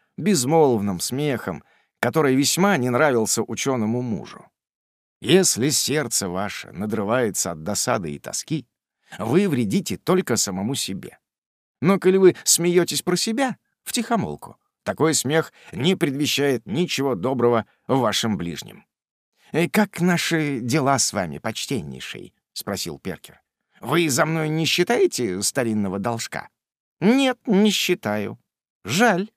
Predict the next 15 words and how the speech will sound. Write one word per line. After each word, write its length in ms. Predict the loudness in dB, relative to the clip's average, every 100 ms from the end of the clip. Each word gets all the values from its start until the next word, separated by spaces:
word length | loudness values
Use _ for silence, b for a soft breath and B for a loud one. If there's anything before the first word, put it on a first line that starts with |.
| _ _ _ _ _
Не 160 | 0 2
то 160 | 4 6
я, 140 | 6
пожалуй, 520 | 6 4 6 6 6
сию 340 | 2 0 2 2
минуту 500 | 2 0 0 -2 -8 B B
изготовил 720 | 4 6 8 6 8 8 8 8
бы 180 | 6 2 B
для 260 | 4 6
вас 260 | 6 6 2
векселек. 720 | 0 -2 2 4 4 2 -2 -20 _ _ _ _ 0
Впрочем, 520 | 2 4 4 4 2
и 160 | 2 0
то 140 | 0
сказать, 480 | -2 -4 -6 -8 -12